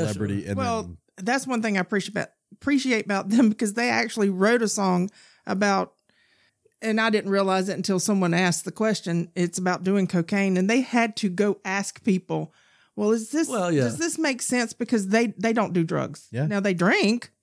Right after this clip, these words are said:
Speaker 2: but they don't do
Speaker 3: Well,
Speaker 2: drugs.
Speaker 3: and,
Speaker 2: But
Speaker 3: and
Speaker 2: they sweat. Wait a minute,
Speaker 1: Probably
Speaker 2: I'm not
Speaker 1: not
Speaker 2: done.
Speaker 1: anymore.
Speaker 3: Sorry.
Speaker 2: And
Speaker 1: Talk
Speaker 2: then
Speaker 1: about Nickelback.
Speaker 3: Don't interrupt Nickelback.
Speaker 2: And then, and then
Speaker 3: <laughs>
Speaker 2: the other question was to the drummer, Daniel. He, uh, someone asked him,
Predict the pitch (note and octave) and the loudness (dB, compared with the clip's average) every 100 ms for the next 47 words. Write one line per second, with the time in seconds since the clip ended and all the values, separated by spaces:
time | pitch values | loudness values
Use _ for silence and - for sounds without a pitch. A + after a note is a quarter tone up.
0 | _ _ _ _ _ - F#3+ G#3 F#3 D3+ | _ _ _ _ _ -2 2 4 2 0
1 | A#3+ A#3+ - A#3+ B3+ A#3 A3 A3+ A3+ G#3+ | 0 0 0 0 0 0 0 2 0 0
2 | C#4 C#4 C4+ D4 E4+ C#4+ C4 D#3+ C3 B2 | 0 0 0 0 0 0 -2 0 0 0
3 | - F#3 A2+ A2+ G#2 A2 B3+ - - B3+ | 2 2 2 0 -2 -4 -4 -4 -2 0
4 | D#3+ D3+ C3+ C3+ F4 A4+ A4 G#4+ G#4 F#4+ | 2 2 2 0 2 2 4 4 4 2
5 | D4 A3 A3 G#3+ D#4+ F#4 - D#4+ D4+ F#4 | 0 0 2 2 2 0 -2 -6 -2 0
6 | G4+ G#4+ E4+ D#4+ - - C4 D4+ F#4 F#4+ | 2 2 0 -4 -10 -6 0 2 2 2
7 | C#4+ B3+ C4 A#3+ - A#3 G3+ A3 D#4+ F#4+ | 0 0 0 0 0 0 2 4 4 4
8 | A3 A#3+ - _ - - B3 D4+ F4 A#3+ | 2 -2 -8 _ -20 -2 0 2 2 -2
9 | A#3 - _ _ C4+ A#3+ A#3 A3 C#4+ C#4 | -4 -8 _ _ -4 0 0 2 0 0
10 | C4 B3+ C#4 - A3+ G#3 | 2 2 2 0 0 0